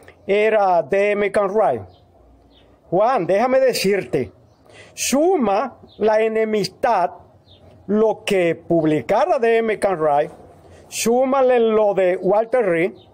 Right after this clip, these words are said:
y Desmond Ford, y otro que haya por ahí. Yo lo sobrepaso a los tres. Después de tres mil videos, más de cincuenta cuentas en las redes sociales.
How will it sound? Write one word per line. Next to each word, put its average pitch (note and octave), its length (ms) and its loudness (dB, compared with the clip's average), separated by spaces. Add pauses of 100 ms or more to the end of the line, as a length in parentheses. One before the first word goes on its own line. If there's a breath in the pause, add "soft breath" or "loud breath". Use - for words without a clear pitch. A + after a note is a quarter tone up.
(200)
y B3 120 0
Desmond B3+ 420 0
Ford, B3+ 340 0 (420 loud breath)
y D#4 160 2
otro D#4+ 520 2
que F#3+ 200 0
haya F3 280 0
por D#3 200 0
ahí. C#3 320 -2 (460 soft breath)
Yo D3 200 0 (260)
lo D4+ 80 4
sobrepaso A#3+ 840 0
a - 20 2
los A3+ 220 0
tres. A3+ 440 2 (1000 soft breath)
Después C4+ 720 2
de D#4+ 260 0
tres D4 400 0
mil D#4 540 2
videos, C4+ 720 4
más C#4+ 300 0
de D4+ 180 4
cincuenta C#4 1200 0 (100)
cuentas C4 540 0
en A#3+ 100 2
las A#3 140 4
redes A#3+ 320 2
sociales. A3+ 600 0